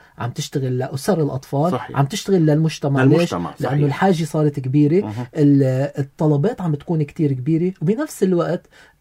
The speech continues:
Speaker 1: آه، م-، آه، ال-، الدور اللي أنت عم تشتغله،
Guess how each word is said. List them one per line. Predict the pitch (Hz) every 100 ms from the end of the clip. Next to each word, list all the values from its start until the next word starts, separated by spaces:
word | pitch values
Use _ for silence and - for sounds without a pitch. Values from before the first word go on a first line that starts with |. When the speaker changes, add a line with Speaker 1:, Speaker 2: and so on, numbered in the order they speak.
| 196
Speaker 1:
آه، | 214 208
م-، | 202
آه، | - 165 160 160
ال-، | 160 -
الدور | 147 143 247 277
اللي | 190 202
أنت | 208
عم | 160 160
تشتغله، | 156 - 208 180 151 165